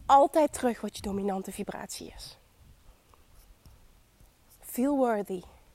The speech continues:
without justification, want dan ben je in de ontvangmodus.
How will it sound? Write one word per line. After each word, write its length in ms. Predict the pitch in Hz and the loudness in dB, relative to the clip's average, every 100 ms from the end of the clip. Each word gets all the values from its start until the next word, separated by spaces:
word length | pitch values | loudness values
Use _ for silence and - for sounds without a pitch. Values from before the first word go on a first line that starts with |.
| - | -12
without 420 | 208 190 208 214 | -8 -4 -4 -4
justification, 800 | 226 214 240 240 - 214 - 190 | -6 -6 -8 -8 -4 -4 -4 -8
want 220 | 185 196 | -6 -4
dan 220 | 190 220 | -2 0
ben 180 | 233 233 | 0 -2
je 80 | 233 | -2
in 120 | 220 | -4
de 60 | 208 | -2
ontvangmodus. 840 | 220 - 196 190 180 175 165 - | -4 -4 -6 -6 -8 -10 -12 -18